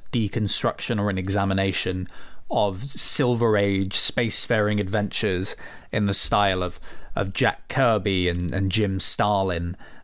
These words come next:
Uh, speaking with him, Clift's passion for his influences radiates off him,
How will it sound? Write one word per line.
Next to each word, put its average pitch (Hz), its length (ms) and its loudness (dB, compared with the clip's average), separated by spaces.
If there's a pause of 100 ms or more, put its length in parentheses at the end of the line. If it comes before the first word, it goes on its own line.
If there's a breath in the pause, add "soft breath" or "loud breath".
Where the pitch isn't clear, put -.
(140)
Uh, 98 320 2
speaking 202 480 2
with 127 160 2
him, 107 400 0
Clift's - 580 -2
passion 143 880 -2
for 123 180 0
his 110 180 0
influences 107 600 0
radiates 95 880 -2
off - 220 -4
him, - 260 -2